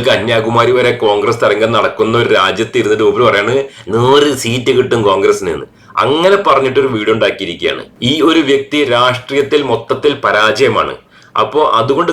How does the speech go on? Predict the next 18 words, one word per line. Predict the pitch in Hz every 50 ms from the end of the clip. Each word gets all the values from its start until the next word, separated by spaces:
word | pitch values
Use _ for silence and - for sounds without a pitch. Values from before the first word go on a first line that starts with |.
| 143 139
തന്നെ | 139 131 135 135 139 117 107 113
ഏതെങ്കിലും | 113 117 120 135 147 143
ഒരു | 147 143
ബി | 131 117
ജെ | 117 107 110 120
പിക്കാരൻ | 117 123 120 123 123 120 123
വന്ന് | 123 117 120 120 107
അപ്രോച്ച് | - - 110 113 120 117 117
ചെയ്തിട്ട് | 123 117 98 98 98 - 104 95 76 - - - _ _ _ _ _ _ -
ഒന്നിക്കിൽ | - 92 104 120 120 160 175 165
ഭീഷണി | 156 175 165 135 180 196
അല്ലെങ്കിൽ | 170 156 139 143 151 151
പണം, | 143 131 117 92 82 - - -
ഈ | 123
രണ്ടാലൊന്ന് | 123 123 120 131 139 139 143 139 151 143
പറഞ്ഞിട്ടുണ്ടെങ്കിൽ | 135 135 123 127 131 127 135 135 131 131
ഉടനെ | 120 113 147 131 139 135 - 127
തന്നെ | 113 113 123 135